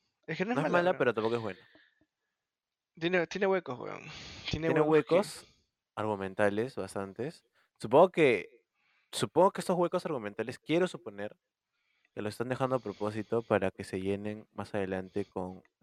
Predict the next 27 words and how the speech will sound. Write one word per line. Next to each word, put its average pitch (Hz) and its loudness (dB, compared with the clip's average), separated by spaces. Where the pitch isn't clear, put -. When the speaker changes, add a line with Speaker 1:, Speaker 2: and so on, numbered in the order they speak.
Speaker 2:
más 101 -8
historias 101 -6
por - -12
contar. 73 -20
Speaker 1:
Claro. - -4
O - -18
sea, 160 2
sí, 208 2
si 180 6
es 180 0
así, 220 0
puta, 127 -6
te 120 -10
entiendo. - -10
O - -20
sea, - -20
normal, 135 0
lo 151 6
respeto. - -6
Respeto 160 0
que 156 2
me 139 -2
dejes 156 -4
esa 151 -2
in-, 131 -12
esa 139 -2
incógnita, 139 0